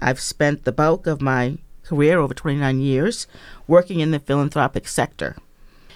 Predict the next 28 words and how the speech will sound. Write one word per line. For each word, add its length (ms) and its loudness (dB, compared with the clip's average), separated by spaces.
And 80 2
I've 80 2
had 140 0
the 80 0
privilege 500 0
of 100 -2
leading 280 2
several 340 2
nonprofit 540 0
organizations, 880 -2
as 180 0
well 220 4
as 140 2
sitting 280 -4
on 220 2
the 80 -8
boards 340 0
of 100 -2
nonprofit 580 -4
organizations. 760 -10
So 180 2
what 380 2
is 240 0
philanthropy? 840 -4
What 140 0
does 160 -2
it 80 -4
mean? 500 -4